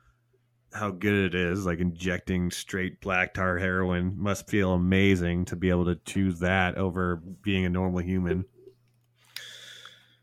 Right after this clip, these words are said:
So that would be, I, I'd imagine that any sort of experiences you have, you can have in real life or in the box, even flying without a machine,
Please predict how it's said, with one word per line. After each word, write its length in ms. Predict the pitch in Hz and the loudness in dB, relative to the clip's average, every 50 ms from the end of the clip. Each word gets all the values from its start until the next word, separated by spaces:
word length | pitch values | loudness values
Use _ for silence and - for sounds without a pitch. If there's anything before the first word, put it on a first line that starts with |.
| _ _ - - - | _ _ -20 -18 -12
So 240 | - - 110 107 104 | -6 -2 -2 -2 2
that 360 | 104 120 127 139 139 - - | 4 6 6 8 6 4 2
would 140 | 120 117 107 | -2 -4 0
be, 300 | 110 110 107 104 104 - - | 2 2 2 2 2 0 2
I, 300 | 120 131 131 123 117 110 | 2 4 4 4 2 2
I'd 220 | 110 110 117 120 117 | 2 2 2 4 2
imagine 560 | 104 104 117 123 127 131 135 120 113 107 104 | 2 4 4 6 6 6 4 4 2 0 2
that 220 | 104 98 98 - - | 2 2 0 0 2
any 280 | 107 113 123 127 123 113 | 2 2 2 2 2 0
sort 280 | - - 123 117 110 | 0 0 0 0 0
of 80 | 104 101 | 0 -2
experiences 840 | 98 - - - - - 110 110 110 110 110 - - 101 95 87 92 | -4 -4 -6 -8 -4 -2 0 2 2 2 0 -2 -4 -6 -6 -6 -6
you 120 | 95 98 | -6 -4
have, 560 | 92 98 98 101 101 98 92 90 90 85 - - - | -4 -2 -2 0 0 0 0 -2 -4 -8 -12 -14 -14
you 100 | 107 95 | -12 -10
can 140 | - 101 92 | -8 -8 -8
have 320 | 85 98 98 98 98 98 | -6 -6 -4 -4 -4 -4
in 80 | 90 92 | -4 -6
real 200 | 92 95 98 92 | -4 -4 -4 -4
life 320 | 87 87 87 90 87 - | -4 -6 -6 -8 -10 -10
or 160 | 87 - 73 - | -12 -14 -12 -12
in 220 | 76 92 101 98 | -10 -8 -8 -8
the 60 | 95 | -8
box, 440 | 85 - 101 101 92 95 92 - - | -8 -6 -6 -6 -4 -6 -6 -6 -6
even 200 | 107 98 104 98 | -6 -6 -6 -8
flying 480 | - - - 107 104 101 101 101 98 98 | -10 -10 -8 -6 -4 0 0 2 2 0
without 280 | 95 95 98 98 95 | 0 2 2 2 2
a 40 | 92 | 0
machine, 600 | 92 85 - - - 107 98 92 90 87 85 - | -2 -4 -4 -2 0 2 2 2 0 -2 -4 -6